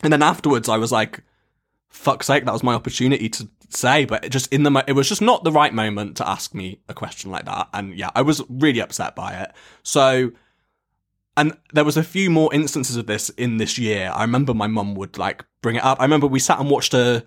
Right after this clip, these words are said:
documentary called Jamie, Drag Queen at sixteen, which I think everyone knows that documentary now 'cause it inspired the musical everybody's talking about, Jamie.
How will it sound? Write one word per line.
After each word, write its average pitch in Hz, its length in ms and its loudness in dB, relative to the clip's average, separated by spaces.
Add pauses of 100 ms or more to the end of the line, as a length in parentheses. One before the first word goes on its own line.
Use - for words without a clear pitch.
(180)
documentary 147 680 2
called 127 320 -6
Jamie, 131 340 2
Drag 127 260 0
Queen 123 260 0
at - 80 -4
sixteen, 127 560 2
which 104 260 -2
I 104 60 -2
think 113 180 -2
everyone 104 300 -4
knows 95 220 -4
that 95 120 -4
documentary - 500 -6
now 98 160 2
'cause - 140 -6
it - 80 -4
inspired 104 460 0
the - 100 -6
musical 131 420 4
everybody's 113 360 -4
talking 120 260 0
about, 107 220 -2
Jamie. 120 500 0